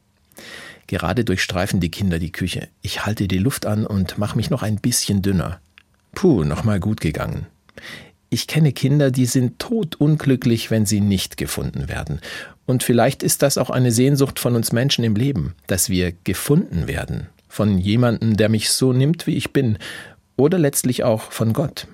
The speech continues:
Ich glaube an einen Gott, der mich gerne findet.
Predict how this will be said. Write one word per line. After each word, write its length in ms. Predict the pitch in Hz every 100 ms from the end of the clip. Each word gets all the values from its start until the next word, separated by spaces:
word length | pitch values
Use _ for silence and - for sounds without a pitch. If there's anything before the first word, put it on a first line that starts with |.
| - _ _ _ _ _ _ _ _ -
Ich 180 | 180
glaube 360 | - 202 202 165
an 140 | 151
einen 300 | 127 135 131
Gott, 300 | 123 123 - -
der 80 | 113
mich 300 | 110 - -
gerne 340 | 87 87 67
findet. 560 | - - 50 - -